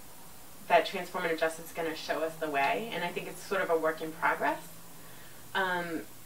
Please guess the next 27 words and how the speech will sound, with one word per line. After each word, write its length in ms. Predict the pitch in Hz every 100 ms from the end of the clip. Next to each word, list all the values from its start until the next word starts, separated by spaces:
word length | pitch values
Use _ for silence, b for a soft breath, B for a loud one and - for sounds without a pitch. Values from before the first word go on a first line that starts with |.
| - 202
but 180 | 214 196
definitely 400 | 240 262 254 214
the 100 | 196
most, 400 | 196 208 247 -
most 360 | 220 247 -
people 260 | - - 247
who 140 | 233
are 80 | 220
in 220 | 208 190
jail 200 | 190 190 180
right 160 | 165
now 340 | 165 170 160 151
could 160 | - 175 -
be 100 | 185
let 200 | 165 143
go, 340 | 160 156 156 165 - - -
like, 280 | 160 147 - -
and 140 | 170
it 120 | 156
would 140 | 165 160
not 200 | 147 147
be 80 |
a 60 | 151
problem 320 | 156 131 135
for 140 | - -
anyone, 580 | 160 170 135 120 135 139
because 360 | - 175 160